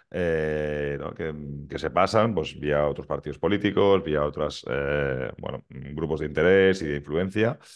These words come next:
y, y que al final, eh, ellos quieren combatir desde, desde la política y desde, y de-, y desde la acción social. Este sería un poco el, el, el resumen del programa uno,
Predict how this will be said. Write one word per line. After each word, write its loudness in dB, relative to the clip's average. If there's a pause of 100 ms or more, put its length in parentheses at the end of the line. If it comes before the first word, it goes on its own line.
(340)
y, -2
y -6
que -2
al -4
final, 0
eh, -2
ellos -4
quieren -6
combatir 0
desde, 0
desde -8
la -2
política 0
y 2
desde, -4
y -6
de-, -6
y -8
desde -2
la 0
acción -6
social. -8 (880)
Este -6
sería 2
un -2
poco 6
el, 6
el, 4
el -2
resumen -2
del 2
programa 0
uno, -4